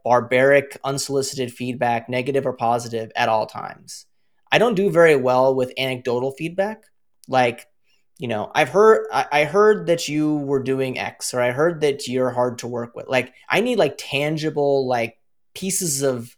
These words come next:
like, actual, like, information for me to learn to grow. I fa-, figured that out by myself.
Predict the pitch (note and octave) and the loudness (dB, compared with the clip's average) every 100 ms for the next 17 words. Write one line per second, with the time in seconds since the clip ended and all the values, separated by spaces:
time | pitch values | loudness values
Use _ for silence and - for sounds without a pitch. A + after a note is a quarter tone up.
0 | _ - B2+ - A3+ A#3 - E3+ C#3+ A#2+ | _ -8 -8 -2 0 0 0 -2 -2 -4
1 | - A#2+ - _ _ _ _ _ _ G3 | -6 -6 -8 _ _ _ _ _ _ -2
2 | F#3+ D#3+ C#3+ C#3 - G#2 - C3+ B2 B2 | 0 0 0 -2 -4 -6 -8 -6 -4 -6
3 | - B2+ C3+ - C#3+ A#2 G#2+ - - _ | -10 -6 -6 -6 -10 -8 -10 -10 -14 _
4 | B2+ C#3+ C#3+ C#3+ D3 C#3 B2 A2+ F2+ E2+ | 0 2 2 2 -2 0 0 0 -2 -6
5 | - - - | -8 -10 -14